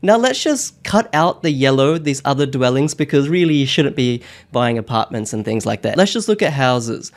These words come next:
All right, so you've got the nominal increase, city by city, and the real increase.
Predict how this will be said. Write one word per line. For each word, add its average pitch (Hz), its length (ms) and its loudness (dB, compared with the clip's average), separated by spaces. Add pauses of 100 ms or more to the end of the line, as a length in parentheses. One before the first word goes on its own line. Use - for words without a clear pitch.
(240)
All 131 60 2
right, 143 140 4
so - 120 -4
you've 175 80 -4
got 185 140 0
the 175 80 0
nominal 151 560 2
increase, 214 680 -2 (120)
city 202 420 0
by 170 200 0
city, 175 520 -2
and 156 200 2
the 160 120 0
real 147 380 4
increase. 120 680 -2